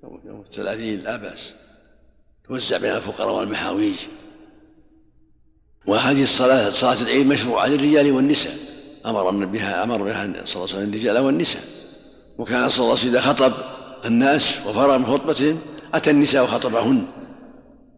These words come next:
وذكرهن عليه الصلاة والسلام. إذا كانت، إذا كنا لا يسمع الخطبة،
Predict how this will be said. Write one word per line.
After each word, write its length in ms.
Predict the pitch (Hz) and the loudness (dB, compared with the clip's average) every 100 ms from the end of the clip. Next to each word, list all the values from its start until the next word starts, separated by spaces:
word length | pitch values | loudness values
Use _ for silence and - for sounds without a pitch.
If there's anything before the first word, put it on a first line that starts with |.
| - _ _ _ _ _ _ _ _ | -20 _ _ _ _ _ _ _ _
وذكرهن 680 | 127 - 131 127 113 135 123 | -2 0 2 4 6 6 6
عليه 220 | 101 101 | 2 -2
الصلاة 280 | 90 98 90 | -2 -4 -4
والسلام. 460 | 85 - 98 95 104 - - - - _ _ | -4 -4 -4 -6 -10 -16 -20 -20 -20 _ _
إذا 160 | 117 110 | -6 -4
كانت، 420 | 107 117 113 - | 0 -2 -2 -6
إذا 320 | 98 101 101 | -8 -6 -6
كنا 220 | 107 113 | 0 0
لا 140 | 107 120 | 2 2
يسمع 280 | 131 117 110 | 0 0 -2
الخطبة، 420 | 117 131 - | 0 -4 -4